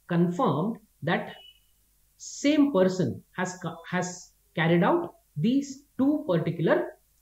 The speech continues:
crimes. So this will be the application. It is a revolution when it comes to the criminal justice,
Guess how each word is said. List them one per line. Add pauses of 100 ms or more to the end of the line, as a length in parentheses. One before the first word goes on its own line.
(140)
crimes. (160)
So
this
will
be
the
application. (220)
It
is
a (160)
revolution
when
it
comes
to
the
criminal
justice,